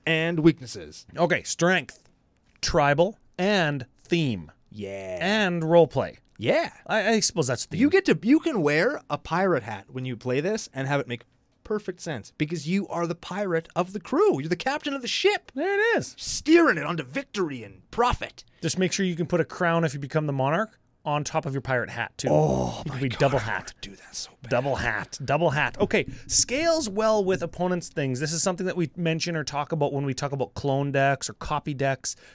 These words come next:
Speaker 2: This is gonna do that because you, you do have some clones, right?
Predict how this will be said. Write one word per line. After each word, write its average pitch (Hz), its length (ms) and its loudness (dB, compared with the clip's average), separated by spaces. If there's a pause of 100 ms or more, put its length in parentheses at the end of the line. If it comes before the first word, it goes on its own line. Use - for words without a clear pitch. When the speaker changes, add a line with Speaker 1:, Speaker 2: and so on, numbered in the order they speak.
(120)
Speaker 2:
This 147 320 2
is 160 100 -2
gonna 151 220 -2
do 135 160 2
that 131 160 4
because 123 500 -2 (440)
you, 143 300 -2
you 143 140 -2
do 156 120 4
have 147 120 4
some - 140 -6
clones, 127 500 -2 (160)
right? 123 240 -2